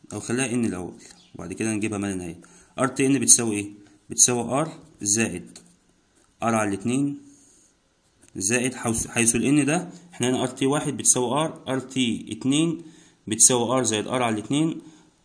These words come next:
ار تي تلاتة بتساوي آر زائد نص آر زائد ربع آر. فأنت هنا آر زائد آر على الاتنين زائد آر على الأربعة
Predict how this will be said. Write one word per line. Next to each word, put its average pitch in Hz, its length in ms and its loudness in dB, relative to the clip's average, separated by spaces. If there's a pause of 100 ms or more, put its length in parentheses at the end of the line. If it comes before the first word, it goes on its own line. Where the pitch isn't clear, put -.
(540)
ار 131 140 2
تي 127 220 -2
تلاتة 147 580 0 (520)
بتساوي 127 440 2
آر 143 420 0
زائد 104 460 -2 (280)
نص 127 300 2
آر 147 400 0
زائد 120 460 -2 (800)
ربع 123 300 0
آر. 101 360 -4 (840)
فأنت 113 220 2
هنا 160 500 2
آر 131 220 6
زائد 104 240 0
آر 127 160 0
على 113 140 0
الاتنين 143 600 -2
زائد 113 540 -2 (480)
آر 127 140 2
على 113 200 0
الأربعة 123 640 -2